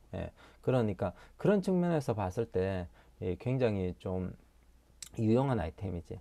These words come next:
그래서 그런 거를 봤을 때 과연 그냥 우리가 일반적으로 하는 도형의 이제 병과 각이 같으면 된다, 요런 그거랑 좀 다른 어떤,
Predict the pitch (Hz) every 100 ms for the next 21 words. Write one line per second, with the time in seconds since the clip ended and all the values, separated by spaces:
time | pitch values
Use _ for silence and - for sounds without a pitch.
0 | - 139 135 120 - - - 226 226 214
1 | 175 104 104 120 - 131 113 - - -
2 | - 107 123 156 156 151 127 117 113 117
3 | 165 147 160 180 160 147 131 117 113 104
4 | - 101 123 120 104 107 95 104 110 123
5 | 135 104 98 120 - 90 - 131 127 156
6 | 160 - 110 120 110 107 123 113 147 151
7 | 139 - 135 - - - 117 113 110 107
8 | 104 104 104 104 104 104 98 127 117 92
9 | - - 190 185 98 104 131 98 - _
10 | - 101 117 104